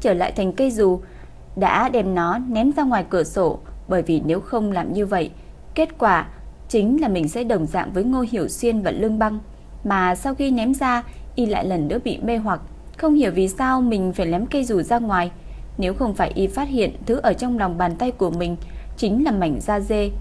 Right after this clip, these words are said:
thuận tay giật lại trong khoảnh khắc, đoạt lấy cây dù trong tay bà lão,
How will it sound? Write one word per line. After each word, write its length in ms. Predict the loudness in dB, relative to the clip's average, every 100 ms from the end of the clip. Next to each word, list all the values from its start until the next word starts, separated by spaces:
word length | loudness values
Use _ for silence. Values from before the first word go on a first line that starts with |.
| -6 -8 0
thuận 220 | 0 0
tay 260 | 0 2 2
giật 200 | 2 0
lại 180 | 0 -2
trong 200 | -2 -2
khoảnh 220 | -2 -2
khắc, 420 | -2 -6 -6 -6 -2
đoạt 160 | -2
lấy 140 | 0 0
cây 200 | 0 2
dù 200 | 2 0
trong 220 | -2 -2
tay 160 | -2
bà 180 | 0 0
lão, 320 | 0 -2 -2